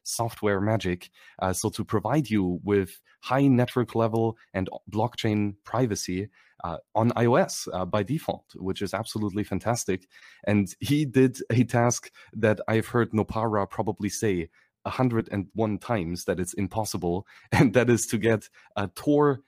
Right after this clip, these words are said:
natively integrated into an I O S application. And that is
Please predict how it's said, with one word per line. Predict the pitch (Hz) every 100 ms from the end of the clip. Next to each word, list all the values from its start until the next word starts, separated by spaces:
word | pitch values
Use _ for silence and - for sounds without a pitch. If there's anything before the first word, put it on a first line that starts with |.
| -
natively | 117 120 123 117 104
integrated | 107 107 113 101 95 101 90
into | 107 107 104
an | 98
I | 98
O | 95
S | 95 101
application. | - 95 107 95 - 82 - - - -
And | 92 92
that | 113
is | 104 -